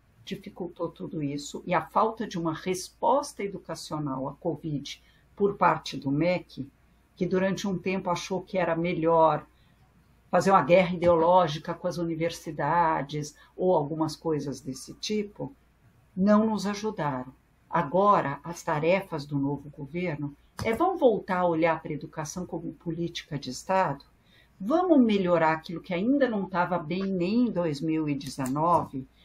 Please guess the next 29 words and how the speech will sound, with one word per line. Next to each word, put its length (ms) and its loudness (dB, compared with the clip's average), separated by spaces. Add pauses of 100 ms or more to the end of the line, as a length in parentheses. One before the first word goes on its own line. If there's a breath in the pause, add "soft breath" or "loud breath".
(200 soft breath)
e 120 -2
vamos 520 0
re-, 220 -12 (320)
remontar 680 2
algumas 400 0
partes 500 -2
do 120 -6
mec 360 -6
que 80 -20
foram 260 -4
muito 380 -6
atingidas, 1040 -4
desmontaram 840 0
o, 120 -6 (280 soft breath)
o 140 0
inep, 500 0
que 140 -8
é 20 0
o 80 0
Instituto 640 -8
de 180 -10
Estudos, 680 -10
Estatísticas 800 -6
e 80 0
Avaliação, 840 -2 (320 loud breath)
isso 200 -8
precisa 480 -4
ser 220 -2
reconfigurado, 1400 0